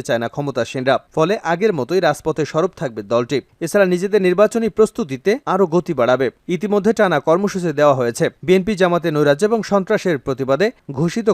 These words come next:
কর্মসূচি তেইশে সেপ্টেম্বর থেকে চৌঠা অক্টোবর পর্যন্ত বারো দিন রাজধানী ঢাকা এবং ঢাকার বাইরের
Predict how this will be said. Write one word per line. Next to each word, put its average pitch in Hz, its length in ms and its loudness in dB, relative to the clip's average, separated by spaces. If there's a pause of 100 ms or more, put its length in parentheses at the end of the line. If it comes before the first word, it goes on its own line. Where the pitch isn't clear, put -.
কর্মসূচি 147 500 0
তেইশে 208 340 0
সেপ্টেম্বর 165 580 -2
থেকে 165 180 -2 (200)
চৌঠা 208 300 4 (140)
অক্টোবর 208 360 0
পর্যন্ত 147 420 -2 (160)
বারো 170 180 4
দিন 233 160 -2 (260)
রাজধানী 170 300 0
ঢাকা 151 300 -4
এবং 196 160 0 (120)
ঢাকার 160 280 -4
বাইরের 160 300 0